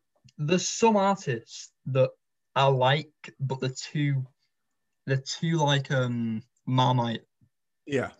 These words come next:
Speaker 1: Say so. I, I, like, I could say the, the, ni-, the, ni-, the nineteen seventy-five, but half the people I, I, I know hate that.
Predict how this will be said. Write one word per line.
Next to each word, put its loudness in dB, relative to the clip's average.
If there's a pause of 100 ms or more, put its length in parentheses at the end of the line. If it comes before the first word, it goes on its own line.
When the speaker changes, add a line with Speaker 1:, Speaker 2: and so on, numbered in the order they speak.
(320)
Speaker 1:
Say -2
so. 0 (340)
I, -2
I, 2
like, 2
I 4
could 0
say 2
the, 0 (120)
the, 0
ni-, -2
the, -4
ni-, 0
the 0 (200)
nineteen 0
seventy-five, -4 (600)
but 2 (840)
half 4
the -2
people 2
I, 2
I, 2 (120)
I -2
know 2 (380)
hate 0 (800)
that. -4